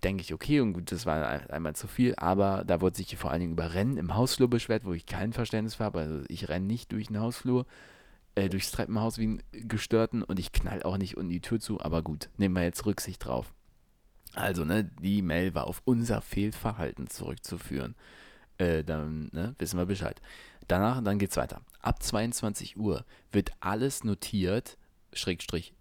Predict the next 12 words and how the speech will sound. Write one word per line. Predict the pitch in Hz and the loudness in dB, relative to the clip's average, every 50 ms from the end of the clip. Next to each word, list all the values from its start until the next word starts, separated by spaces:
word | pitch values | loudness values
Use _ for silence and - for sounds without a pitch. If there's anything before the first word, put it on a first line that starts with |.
| - | -2
dokumentiert | - 104 - - - 82 76 71 73 - - - 80 80 85 113 - - - - - - - - _ - | -2 0 0 2 2 2 2 0 -2 -4 -2 0 2 2 2 0 -4 -8 -16 -20 -20 -20 -20 -20 _ 0
und | - 107 113 123 - - - - - _ | 2 2 2 2 -2 -6 -12 -16 -6 _
aus | 90 95 98 - - | 0 0 0 0 -4
verschiedenen | - - - 92 - - - - - 151 160 151 147 127 113 104 98 95 92 | -4 -4 -4 -2 -2 -4 -4 -4 -2 -4 -4 -2 -2 0 0 2 0 0 -2
Quellen | - - - - 104 107 98 80 73 73 71 - - _ | -4 -2 2 2 2 4 4 2 0 0 -4 -8 -10 _
untergestrichen, | - 98 95 - 95 87 78 76 - - 82 78 - - 104 139 165 - - - - | -2 -2 0 0 -2 -2 -2 -6 -6 -6 -6 -6 -4 -6 -6 -6 -8 -10 -14 -6 -2
äh, | - 90 85 80 | 0 2 2 0
verschiedene | - - 90 90 - 110 117 113 101 | 0 -2 -4 -2 0 0 0 0 -2
Quellen | - - 90 87 95 90 | -2 -4 -4 -2 -2 -4
unterstrichen, | 90 92 85 107 - - 92 92 - 143 151 - _ - - - - _ _ _ _ _ _ | -6 -6 -6 -8 -6 -6 -8 -8 -8 -10 -14 -14 _ -20 -20 -20 -20 _ _ _ _ _ _
äh, | - 92 90 85 | 2 2 2 4
versendet. | - - 95 82 82 90 90 87 80 76 - - | 2 2 2 4 4 4 4 4 0 -2 -4 -8